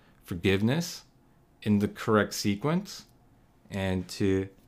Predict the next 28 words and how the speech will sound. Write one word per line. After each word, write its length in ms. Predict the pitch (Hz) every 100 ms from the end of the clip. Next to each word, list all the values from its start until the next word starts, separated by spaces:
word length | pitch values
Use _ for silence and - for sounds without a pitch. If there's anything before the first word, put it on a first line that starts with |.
| _
to 100 | -
be 260 | 120 120 110
able 160 | 127 131
to 120 | 127
come 200 | - 117
to 80 | 113
that 200 | 98 80
place 240 | - 87
of 80 | 85
forgiveness. 640 | - 85 - - - - - _ _ _ _ _ _ _ _ _ _ _ _ _ -
Um, 380 | 98 92 90 - - - - - -
and 320 | 117 110 107
I, 320 | 117 107 113
I 40 | 107
have 200 | 131 131
to 80 | 131
say 220 | - 113
that 400 | 101 95 90 - _ _ _ _ _ _ _ -
if 300 | 120 120 -
it 160 | 107 107
was 260 | 110 101
just 360 | - 101 95 98
my 340 | 87 90 92
call, 540 | 87 - 85 101 131 - _ _ _ _ _ _ _ -
then 520 | 98 92 90 87 - _ -
it 180 | 98 101
opens 340 | 101 107 90
up 360 | 92 90 -